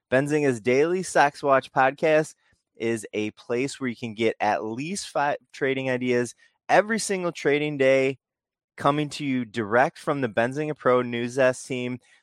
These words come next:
That team has these stocks on their radar for the day, probably for the rest of the week.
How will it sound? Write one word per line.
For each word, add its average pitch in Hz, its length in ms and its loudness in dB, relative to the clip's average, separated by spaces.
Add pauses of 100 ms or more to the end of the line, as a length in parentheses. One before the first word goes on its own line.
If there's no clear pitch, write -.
(160)
That 127 200 4
team 170 300 -4
has 131 640 0 (340)
these 156 280 -2
stocks 135 560 0
on 107 180 -2
their 143 160 -4
radar 117 380 2
for - 140 -14
the 98 80 -8
day, 104 440 0
probably 185 400 0
for - 160 -6
the 131 120 -2
rest 117 300 0
of 123 60 -8
the 110 80 -6
week. 113 340 -8